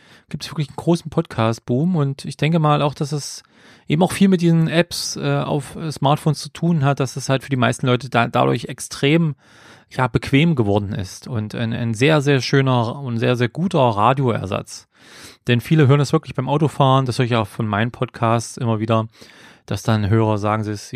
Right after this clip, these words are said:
beim Arbeiten, beim, beim Putzen, beim Waschen, beim Kochen, beim Hausarbeit machen, beim Gartenarbeit machen, eben beim, vor allem beim Autofahren natürlich und beim Bahnfahren. Und da eignet sich das natürlich sehr, sehr gut,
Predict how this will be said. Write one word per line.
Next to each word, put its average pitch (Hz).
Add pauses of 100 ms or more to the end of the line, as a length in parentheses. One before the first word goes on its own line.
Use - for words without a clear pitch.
beim 110
Arbeiten, 113
beim, 127 (180)
beim 123 (100)
Putzen, 135
beim 135
Waschen, 117
beim 135
Kochen, 127
beim 131 (480)
Hausarbeit 139
machen, 123
beim 139
Gartenarbeit 131
machen, 120 (380)
eben 165
beim, 131
vor -
allem 123
beim 117
Autofahren 107
natürlich 104
und 107
beim 101
Bahnfahren. 104 (800)
Und 131
da 123
eignet 113
sich 113
das 120
natürlich 113
sehr, 110
sehr 104
gut, 117